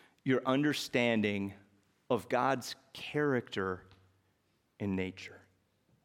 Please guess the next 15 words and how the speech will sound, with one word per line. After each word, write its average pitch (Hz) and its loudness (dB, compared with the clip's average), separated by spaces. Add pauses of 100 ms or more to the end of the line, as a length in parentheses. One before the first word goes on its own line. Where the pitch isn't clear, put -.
(1300)
How 208 0
can 285 0
David 120 0
see 101 -2 (480)
that 110 -2
this 160 0
advice 113 0
is 104 -8
not 98 0
good 101 -4
for - -14
him? - -16 (2750)
He - -8
knows 165 -2
God. 175 -8